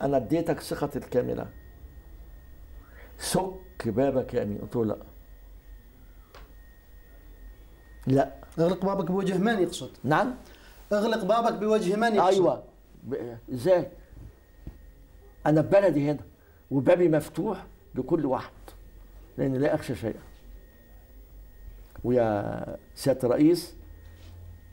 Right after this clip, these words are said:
Speaker 1: أنا غير خائن، وعمري ما خنت.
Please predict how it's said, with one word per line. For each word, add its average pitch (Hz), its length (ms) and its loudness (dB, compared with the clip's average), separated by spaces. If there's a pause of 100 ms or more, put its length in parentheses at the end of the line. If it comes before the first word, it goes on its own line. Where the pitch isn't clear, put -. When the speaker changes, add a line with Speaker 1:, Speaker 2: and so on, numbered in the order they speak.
(140)
Speaker 1:
أنا 139 380 2 (600)
غير 143 460 6
خائن، - 360 -2 (1400)
وعمري 156 560 6
ما 143 100 2
خنت. - 520 -6